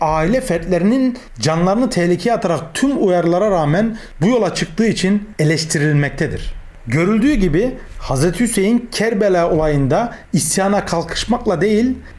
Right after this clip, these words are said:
takip ettiği metot hasebiyle sorumlu sayılmaktadır.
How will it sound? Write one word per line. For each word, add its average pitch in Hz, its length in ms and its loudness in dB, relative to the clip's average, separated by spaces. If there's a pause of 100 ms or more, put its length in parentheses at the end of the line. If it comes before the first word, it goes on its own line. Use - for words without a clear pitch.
takip 151 440 -2
ettiği 220 600 0 (260)
metot 160 420 0
hasebiyle 202 720 0
sorumlu 190 460 0
sayılmaktadır. 156 920 -2